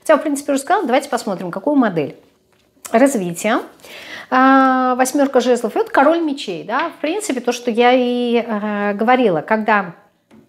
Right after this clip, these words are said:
развитие, движение. А, восьмёрка жезлов —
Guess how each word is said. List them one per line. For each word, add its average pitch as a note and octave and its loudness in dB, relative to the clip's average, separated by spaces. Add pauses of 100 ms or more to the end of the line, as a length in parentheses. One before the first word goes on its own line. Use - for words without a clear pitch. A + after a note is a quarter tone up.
(1500)
развитие, C4 6
движение. A#3 2 (180)
А, A3 2
восьмёрка D#4+ 2
жезлов — B3+ 2